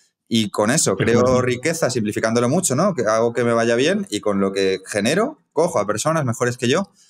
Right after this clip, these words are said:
Speaker 1: en todo lo demás. Entonces,
Speaker 2: Vale.
Speaker 1: soy muy torpe en la mayoría de cosas, todo está delegado, eh, hasta el punto en que a veces es, es excesivo, eh,
Speaker 2: Vale.
Speaker 1: y necesito coger otra vez el control, pero soy muy bueno en muy pocas áreas,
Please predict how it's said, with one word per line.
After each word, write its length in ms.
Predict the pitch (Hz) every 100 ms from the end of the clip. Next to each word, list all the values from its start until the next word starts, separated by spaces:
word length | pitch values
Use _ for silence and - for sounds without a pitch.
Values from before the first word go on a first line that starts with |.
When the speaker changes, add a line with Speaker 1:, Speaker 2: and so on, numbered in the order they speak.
| _ _ _ _
Speaker 1:
en 240 | 110 104 - -
todo 240 | 170 127
lo 100 | 110
demás. 440 | 95 90 87 - _ _
Entonces, 640 | 98 98 98 95 95 - _ -
Speaker 2:
Vale. 280 | 104 123 - -
Speaker 1:
soy 200 | 113 113
muy 180 | 117 117
torpe 220 | 127 110
en 80 | 101
la 80 |
mayoría 340 | 98 98 104 107
de 100 | 104
cosas, 540 | 127 - 240 - - _
todo 200 | 110 110
está 200 | 110 113
delegado, 600 | 107 104 110 151 240 - _
eh, 220 | 101 104 101
hasta 240 | 101 98 98
el 80 | 98
punto 200 | 131 110
en 20 |
que 60 |
a 40 | 95
veces 300 | 127 101 -
es, 240 | - - -
es 180 | 104 -
excesivo, 580 | 101 98 - 160 226 - _ _ _ _ _ -
eh, 220 | 117 110
Speaker 2:
Vale. 500 | 104 101 98 95 92
Speaker 1:
y 100 | 101
necesito 420 | 101 95 113 107
coger 240 | 104 113 110
otra 160 | 107
vez 120 | 104
el 60 | 101
control, 540 | 101 98 131 180 175 -
pero 380 | - 120 147 151
soy 200 | - 117 113
muy 100 | 117
bueno 240 | 120 147
en 80 | 117
muy 160 | 113
pocas 300 | 107 107 104
áreas, 400 | 113 135 156 -